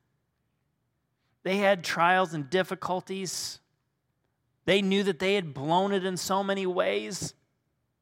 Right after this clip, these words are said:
And there they were standing in line waiting to see. And Paul's saying, "Listen, God saw you, and he said,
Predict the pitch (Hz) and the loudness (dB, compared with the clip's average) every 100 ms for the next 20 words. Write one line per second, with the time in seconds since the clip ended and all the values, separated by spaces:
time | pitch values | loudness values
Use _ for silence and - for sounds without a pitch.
0 | _ _ _ _ _ _ 151 165 208 233 | _ _ _ _ _ _ 0 4 4 4
1 | 247 208 190 - 196 208 220 214 190 190 | 6 4 4 0 -2 -2 -2 -2 0 2
2 | 214 180 147 156 185 175 143 - - 165 | 2 0 -2 0 0 -2 -6 -6 -4 -6
3 | 113 - _ _ _ _ _ _ _ _ | -8 -14 _ _ _ _ _ _ _ _
4 | _ _ _ _ _ _ - 139 160 - | _ _ _ _ _ _ -10 -8 -10 -2
5 | 160 175 170 - 170 147 131 127 - 151 | 4 4 2 -2 -2 -2 -4 -12 -10 -10
6 | - 123 117 123 131 151 147 - - 151 | -10 -14 -8 -2 0 -2 -4 -8 -4 -4
7 | 160 160 180 180 151 _ _ _ _ _ | -4 -6 -8 -8 -14 _ _ _ _ _
8 | _ _ _ _ _ _ _ _ - 127 | _ _ _ _ _ _ _ _ -18 -14
9 | 120 127 123 | -12 -12 -12